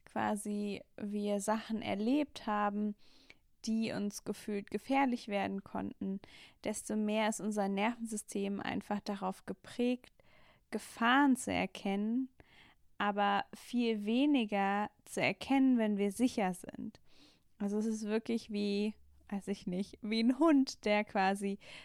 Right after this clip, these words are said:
so auf diese eine Sache trainiert ist und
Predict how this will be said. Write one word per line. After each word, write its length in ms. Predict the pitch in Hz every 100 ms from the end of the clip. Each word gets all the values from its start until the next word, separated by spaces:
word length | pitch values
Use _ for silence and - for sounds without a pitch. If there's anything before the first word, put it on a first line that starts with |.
| -
so 140 | -
auf 220 | - 202 -
diese 320 | 208 196 -
eine 300 | 190 214 214
Sache 320 | 208 208 214
trainiert 600 | - - 180 175 175 -
ist 320 | - 220 - - - - - _ -
und 640 | 214 208 202 202 208 -